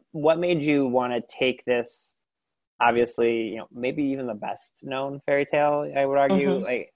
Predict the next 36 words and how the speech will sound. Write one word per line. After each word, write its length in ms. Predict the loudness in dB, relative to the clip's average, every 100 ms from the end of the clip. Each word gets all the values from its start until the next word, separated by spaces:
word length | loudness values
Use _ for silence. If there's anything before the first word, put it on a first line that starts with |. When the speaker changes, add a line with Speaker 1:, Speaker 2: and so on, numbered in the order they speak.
| -4
Speaker 1:
and, 460 | 0 0 -2 -6 -12 _ _ _ _
and 160 | -8 -8
turn 220 | -6 -2
it 80 | 0
on 100 | 0
its 160 | -4 -4
head 160 | -2
like 160 | -2 -6
this? 160 | -6
What 120 | -4 -2
made 140 | -2
you 120 | -2
wanna 400 | -2 -2 -2 -4 -10 _ _ _ _ _ _
create 320 | -6 -4 -4
that 160 | -6 -6
story 260 | -6 -6
structure? 400 | -8 -10 -10 -12 -14 -16 -16 -14 -16 -18 _ _
Speaker 2:
Yeah, 240 | 6 8
so 380 | 6 4 4 6
Cinderella 600 | 2 0 0 4 4 4
is, 400 | 2 2 2 -2 -4
um, 300 | -2 -2 -4
super 320 | -4 -2 0
visible, 560 | 0 -2 -2 -4 -6 -2
right? 380 | 4 4 4 4
Like, 300 | 2 2 -2 _ 2
that's 320 | 2 2 -6 -12
Cinderella's 540 | -6 -4 0 0 -2 -6
castle 720 | 0 2 0 -4 -2 -2 -2 0
at 260 | 2 2 -2 _ -12 -4
Disney, 540 | -4 -2 -2 0 2
what 160 | 0 0
is 120 | 2
it, 100 | 2
Disney 260 | 2 2
World, 520 | 4 6 6 6 4